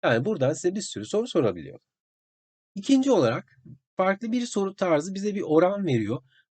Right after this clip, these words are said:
Bu orana göre A dört olursa B kaç olur diyor. Burada da katları kullanarak çözüyorduk. A'ya iki demiş, B'ye üç demiş değil mi oranda? O zaman A'nın dört olması için neyle çarpmam lazım? İki ile çarpmam lazım.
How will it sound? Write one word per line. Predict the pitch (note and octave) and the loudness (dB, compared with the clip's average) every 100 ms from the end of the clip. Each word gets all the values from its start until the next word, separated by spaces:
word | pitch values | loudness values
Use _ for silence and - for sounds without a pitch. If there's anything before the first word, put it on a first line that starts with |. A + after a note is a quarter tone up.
| - | -4
Bu | A3+ G3+ | 2 4
orana | F#3 F#3 F#3 | 6 6 4
göre | C#3 F#2+ E2+ _ _ _ - | 2 -2 -6 _ _ _ -6
A | D3+ D#3+ G#2+ F2+ | -2 0 -2 0
dört | G#2+ E3 G#3+ | 2 2 2
olursa | D#3+ C#3+ C3+ G3 E3 | -2 -2 0 -2 0
B | C3 C3 | 2 0
kaç | C3 B2 A2 | 0 -4 -2
olur | E2+ D#2+ | -6 -8
diyor. | - - _ _ _ - | -12 -20 _ _ _ -6
Burada | C4 C#3 | -4 -2
da | F3 C4+ - _ - | -4 -8 -18 _ -6
katları | A3 G#3+ G#3+ G#3 | -4 -2 -4 -4
kullanarak | G3+ D#3+ B2 A#2 G#2+ | -2 0 2 0 -2
çözüyorduk. | - G#2 G2+ F#2+ - _ _ _ - | -4 -6 -6 -8 -12 _ _ _ -2
A'ya | D3 E3+ F#3+ | 2 2 0
iki | - A3+ | -4 -4
demiş, | D#3+ D#3 A3 | -2 -2 -4
B'ye | B2+ C#3 D3 D3 | -2 0 0 0
üç | D3 C3 | -4 -8
demiş | G2+ G#2+ | -10 -8
değil | C4+ A3 | -6 -2
mi | |
oranda? | A#2 F#2+ F2+ D#2 D#2 _ _ _ - | -2 -2 -4 -8 -14 _ _ _ -4
O | |
zaman | D#3 B2 A#2+ - | 0 0 -2 -4
A'nın | C#3 D3 D#3+ D3+ C3+ - _ _ | 0 2 2 2 -2 -8 _ _
dört | B2+ F#3 G3 | 2 2 2
olması | D#3+ A#2 A2 | 0 0 -4
için | - E3 | -8 -6
neyle | G#3+ F#3+ | -4 -4
çarpmam | C3 B2+ C3 B2 | -2 -2 0 0
lazım? | C3 D#3 C4 - _ _ _ - | 0 -2 -4 -10 _ _ _ -14
İki | A3 - C3 | -10 -2 0
ile | A#2 | 2
çarpmam | G#2+ G2+ F#2 F2+ E2 | 0 -4 -4 -8 -14
lazım. | E2+ - - | -16 -18 -20